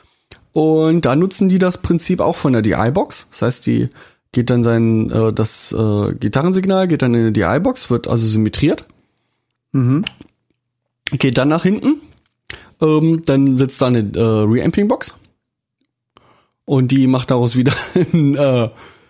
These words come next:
Speaker 1: ein hochromiges Signal. Dann geht das in den Verstärker rein. Und aus dem Verstärker raus, dann wieder eine D-I-Box nach vorne, den ganzen Effektpedalen, die hinterm Amp sozusagen oder im, im, im Effektschleifweg sitzen. Ja, und dann das gleiche wieder zurück. <laughs>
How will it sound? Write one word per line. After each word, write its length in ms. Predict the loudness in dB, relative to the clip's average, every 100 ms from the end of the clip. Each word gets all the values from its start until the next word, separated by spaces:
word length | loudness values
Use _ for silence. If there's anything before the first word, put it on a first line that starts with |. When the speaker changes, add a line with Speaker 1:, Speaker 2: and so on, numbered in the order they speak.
| _ -4
Speaker 1:
ein 240 | 0 2 2
hochromiges 520 | 2 2 2 0 0
Signal. 320 | 0 2 2
Dann 100 | 2
geht 120 | 2
das 100 | 2
in 60 | 0
den 60 | 0
Verstärker 440 | 0 0 0 0
rein. 280 | 0 0 -2 -6 -20 _ _ _ -20 -20 -10
Und 240 | -2 0 0
aus 120 | 0
dem 80 | 0
Verstärker 340 | 0 0 0
raus, 300 | 0 0 -2 0
dann 140 | 0
wieder 160 | 2 2
eine 160 | 2
D-I-Box 600 | 2 0 0 0 -4 -4
nach 140 | -2 -2
vorne, 420 | 0 0 2 2
den 100 | 2
ganzen 300 | 0 2 0
Effektpedalen, 640 | 0 -4 -4 -2 0 0 2
die 140 | 2
hinterm 300 | 2 0 0
Amp 180 | 0 0
sozusagen 400 | -2 0 2 2
oder 160 | 2 2
im, 140 | 2
im, 200 | 2 0
im 360 | 0 2 0 0
Effektschleifweg 760 | -2 -2 -4 -2 -2 -2 -2
sitzen. 360 | -4 -2 -4 -6 -10 -20 -20 -20 -6
Ja, 120 | -2 0
und 260 | 2 2
dann 100 | 2
das 120 | 0 0
gleiche 280 | 0 0
wieder 180 | 0 0
zurück. 380 | 0 0 0
<laughs> 40 | 0